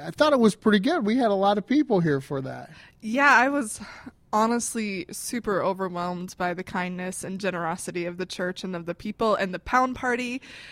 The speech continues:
Speaker 2: Um, I just, my, my husband and I and my boys were just so grateful for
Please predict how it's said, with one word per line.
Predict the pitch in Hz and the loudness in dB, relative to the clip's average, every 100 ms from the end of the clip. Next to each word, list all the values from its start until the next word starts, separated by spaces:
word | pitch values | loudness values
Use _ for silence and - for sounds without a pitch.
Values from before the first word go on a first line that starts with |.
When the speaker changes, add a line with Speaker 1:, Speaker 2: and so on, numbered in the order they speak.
| - | -14
Speaker 2:
Um, | - 185 175 - - - - - _ - | -4 -2 -2 -6 -12 -14 -20 -20 _ -8
I | 202 | -6
just, | 196 190 - - _ - | -2 -4 -4 -12 _ -8
my, | 214 180 - | -4 -4 -4
my | 214 | -4
husband | 226 226 214 202 | 0 0 0 -2
and | 196 | 0
I | 185 | 0
and | 185 185 | -2 -4
my | 180 | -6
boys | 185 185 180 196 | -2 -2 -4 -4
were | 202 | -4
just | 214 202 - | -4 -4 -4
so | 208 | -4
grateful | 190 165 165 - - 180 185 | -4 -4 -6 -6 -4 -2 -2
for | - 180 180 175 | -4 -2 -2 -4